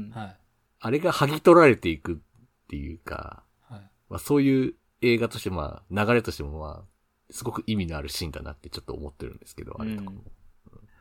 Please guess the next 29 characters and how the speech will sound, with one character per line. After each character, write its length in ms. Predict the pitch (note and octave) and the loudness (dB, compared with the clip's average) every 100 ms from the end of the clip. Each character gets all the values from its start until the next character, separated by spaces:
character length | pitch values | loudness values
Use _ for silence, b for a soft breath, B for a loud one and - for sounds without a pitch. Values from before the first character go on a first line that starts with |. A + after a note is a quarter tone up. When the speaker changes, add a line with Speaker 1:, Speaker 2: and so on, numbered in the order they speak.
| b _ | b _
Speaker 1:
そ 140 | C3+ | -14
こ 140 | - | -10
に 100 | D#3+ | -8
こ 160 | D#3+ E3 | -2 0
れ 60 | E3+ | 2
見 100 | F#3+ | 2
よ 120 | F#3+ | 0
が 100 | F#3+ | 0
し 80 | F#3 | 0
に 80 | |
男 160 | D3+ D#3 | 0 0
性 120 | D3 | 0
器 60 | - | -6
書 80 | - | -4
か 80 | G2+ | -6
れ 60 | |
て 60 | F#2 | -6
ま 60 | |
す 60 | F#2+ | -12
か 80 | F2 | -12
ら 80 | G#2+ | -10
ね。 160 | C3+ C3+ b b b _ _ - - G#3 - F#3 | -10 -12 b b b _ _ -12 0 0 2 -4
Speaker 3:
そ 100 | - | -4
う。 40 | |
<laughs> 1700 | C#3+ - C3+ F3+ - - - _ _ _ _ - - _ _ _ _ | -6 -4 -6 -6 -10 -14 -20 _ _ _ _ -20 -20 _ _ _ _
そ 180 | - - | -20 -18
う 20 | |
だ 80 | - - - | -18 -20 -14
な。 380 | G2 B2+ C#3+ | -12 -10 -12